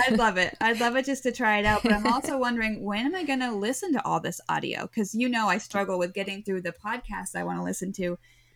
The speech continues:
Speaker 1: Um, but it does, you know, I can do it when I'm doing laundry or, or something like that.
Speaker 2: Yeah. Ooh, this will be interesting. Um, coming soon, our episode on Clubhouse.
Speaker 1: Yes. A follow-up
Speaker 2: <laughs>
Speaker 1: episode.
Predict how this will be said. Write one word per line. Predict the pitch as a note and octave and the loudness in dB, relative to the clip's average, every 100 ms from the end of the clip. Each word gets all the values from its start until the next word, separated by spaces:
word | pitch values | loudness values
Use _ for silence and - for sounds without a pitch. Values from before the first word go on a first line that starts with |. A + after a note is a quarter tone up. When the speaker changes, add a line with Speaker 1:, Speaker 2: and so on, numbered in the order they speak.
| - | -8
Speaker 1:
Um, | F#3 F3+ F3+ F3+ - - | -4 -2 -4 -8 -8 0
but | A3+ | 2
it | G#3 | 4
does, | B3 A#3+ - - | 2 2 -2 -4
you | A3+ | -2
know, | F#3+ | -2
I | |
can | G3 A#3 A3 | -4 -2 0
do | F#3+ | 0
it | F3+ | -2
when | F#3 | -4
I'm | F3+ | -4
doing | F#3 F3+ | -4 -4
laundry | E3 E3 E3+ D#3+ D#3 | -2 -2 -2 -4 -4
or, | D#3 F3 - - | -4 -6 -10 -6
or | G3 | -6
something | - F#3+ E3+ F3+ | -2 -4 -4 -6
like | D#3+ | -6
that. | E3 E3 D3+ - _ _ _ _ _ _ _ _ _ _ _ G3+ | -4 -4 -4 -8 _ _ _ _ _ _ _ _ _ _ _ 0
Speaker 2:
Yeah. | G3+ F3+ C#4 | 2 2 2
Ooh, | C#4 B3 | 4 4
this | F#3 - | 2 -2
will | |
be | A3+ | -2
interesting. | - D3+ F#3 - C#3+ D#3+ - - - - - | -2 -4 -6 -4 -2 -2 -4 -10 -10 -6 6
Um, | G#3 F#3 - - | 8 8 2 -4
coming | - C#4 D#4+ D4+ | 2 4 4 4
soon, | - C4+ G#3+ D3+ | 2 4 4 4
our | D3 E3+ - | 4 4 4
episode | G#3 A3+ - F3 D3 - | 2 0 0 2 0 0
on | E3 D3+ | 0 0
Clubhouse. | D3 - G#3+ D3+ - - | -2 0 2 0 -2 0
Speaker 1:
Yes. | A#3 A#3 A3+ D#3+ - - - | 0 0 -2 -4 -10 -18 2
A | B3+ - A#3+ | 2 4 0
follow-up | B3 D#4+ - B3+ A3 B3 | 2 4 6 6 6 4
Speaker 2:
<laughs> | F3 | 2
Speaker 1:
episode. | - G#3 F3 D#3 D3 | 0 -2 0 0 -2